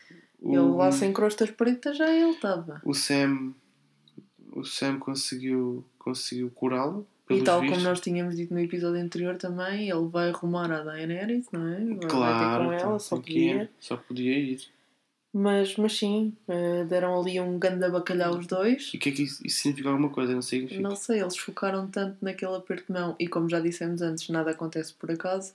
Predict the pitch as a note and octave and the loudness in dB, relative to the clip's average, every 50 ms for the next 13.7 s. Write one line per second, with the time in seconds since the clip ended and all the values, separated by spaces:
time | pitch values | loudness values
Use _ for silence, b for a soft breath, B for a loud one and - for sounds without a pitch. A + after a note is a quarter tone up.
0 | _ - - C3 C3 C3 C3+ - - - - C3 C3 - C3 C3 B2 B2+ B2+ - | _ -4 -4 -2 0 0 -2 -2 -4 -4 -6 -6 -2 0 2 2 2 2 0 -4
1 | - C3 B2+ - - C3 B2+ B2+ B2+ B2+ B2+ B2+ B2+ - - C3 A#2+ - - B2+ | -4 -4 -4 -2 0 0 0 0 0 -2 -2 -4 -4 -2 -2 -2 -2 -2 -2 -2
2 | F3 F3 F3 E3+ - F#3+ F3+ F3+ - F#3+ E3+ E3 E3 E3 C3 C3 B2+ - - B2+ | 0 -2 -2 -4 -4 -6 -4 -2 -2 -2 -2 -2 -2 -4 -6 -8 -8 -6 -6 -4
3 | B2+ B2+ - - C3 C3 B2+ B2+ - B2+ B2 - C3 C3 C3 B2+ B2+ B2 - - | -4 -4 -4 -2 -2 -2 -2 -2 -4 -6 -4 -4 -2 -2 -2 -2 -2 -4 -6 -6
4 | B2+ B2 - - - - - - - _ b b b b b b b - C3 C3 | -6 -4 -4 -6 -6 -8 -10 -12 -16 _ b b b b b b b -4 -4 -2
5 | C3+ B2+ C3 - - - - - E3 D#3+ E3 E3+ F#3 G3 F#3+ - D#3+ E3+ - - | -2 -2 -2 -2 -2 -2 -2 0 0 2 4 2 2 0 0 -2 -2 -2 -4 -8
6 | - _ _ - - C3 C3 B2+ B2+ - B2+ B2 C3+ C#3+ C#3 - - - F#3+ F3+ | -20 _ _ -6 -4 -2 -2 -2 -2 -4 -4 -4 -6 -6 -4 -4 -2 -2 -2 -2
7 | F3 E3+ E3 E3 E3 D#3+ E3+ E3 D#3+ D#3+ - F3+ E3+ E3+ - - F#3+ F#3 F3+ A3 | -2 -2 -2 -2 -2 -2 -2 -4 -4 -4 -6 -8 -8 -8 -8 -8 -8 -6 -2 -2
8 | A#3 B3 B3 A3+ G3 G3 G3+ G3 F3+ E3 D#3+ E3 E3 E3 E3+ E3+ E3+ - - - | -2 -2 -2 -4 -4 -4 -4 -4 -4 -6 -6 -4 -4 -4 -4 -4 -4 -6 -8 -6
9 | F#3+ F#3 F#3 F#3+ F#3+ F#3+ - - F#3+ F#3+ F#3+ - G3+ G3 G3 G3+ G#3 G#3+ G#3+ A3 | -8 -6 -6 -6 -8 -8 -8 -8 -8 -8 -8 -6 -6 -4 -4 -4 -4 -4 -4 -6
10 | A3 - - - - G#3+ G3+ G3+ G#3 G3+ G3+ - - - G#3 G#3+ A3 G#3+ A3 A3 | -6 -8 -12 -10 -8 -6 -4 -4 -4 -6 -6 -8 -6 -4 -2 -2 0 0 -2 -2
11 | A3 A#3 B3 B3 - - A#3+ A3 A3 - F3 - E3+ E3 E3+ F#3 G#3 G#3+ - - | -2 -4 -6 -6 -4 -6 -6 -6 -6 -6 -8 -6 -4 -4 -4 -4 -4 -6 -6 -6
12 | G3 G3 G3 _ b b b b b b b - C#3+ C#3 C#3 - - - - - | -6 -6 -6 _ b b b b b b b -6 -4 -4 -2 -2 -4 -6 -6 -10
13 | _ _ _ _ - - C#3 C3+ C3 - - - F3 | _ _ _ _ 0 2 2 2 2 2 2 4 4